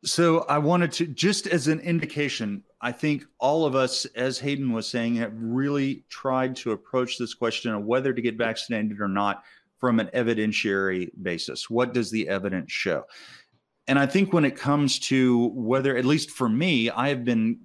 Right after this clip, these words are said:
convinced, I think the evidence is overwhelming that vaccines are safe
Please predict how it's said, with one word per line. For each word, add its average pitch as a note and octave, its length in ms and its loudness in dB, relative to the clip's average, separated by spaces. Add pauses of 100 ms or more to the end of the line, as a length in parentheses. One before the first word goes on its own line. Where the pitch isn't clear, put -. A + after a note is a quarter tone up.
(180)
convinced, G2+ 600 -4
I A2 80 0
think C3 220 0
the A#2 120 2
evidence A#2 360 -2
is G#2 120 -4
overwhelming G#2+ 800 0
that G#2 180 -4
vaccines G#2+ 880 -4
are F#2+ 120 -2
safe - 680 -4